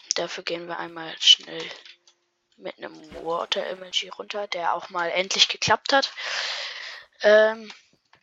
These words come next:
und dann gibt's noch ein anderes Bauprojekt. Also so sieht er von unten aus. Und dann gibt es noch das Bauprojekt,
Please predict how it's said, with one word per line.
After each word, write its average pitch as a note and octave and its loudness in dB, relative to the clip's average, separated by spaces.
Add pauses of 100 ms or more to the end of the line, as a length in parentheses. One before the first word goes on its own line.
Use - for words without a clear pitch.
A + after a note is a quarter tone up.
(200)
und A#3 -8
dann A#3 0
gibt's A#3 -4
noch F#3 -6
ein A3 2
anderes A#3+ 0
Bauprojekt. A#3 -2
Also G3+ 2
so A3+ -2
sieht - 0
er G#3+ 0
von A3 -10
unten C4 -6
aus. C4+ -2 (920)
Und C4 0
dann A#3+ 4
gibt - -2
es A3 -4
noch G#3+ -8 (600)
das - -2
Bauprojekt, G3 0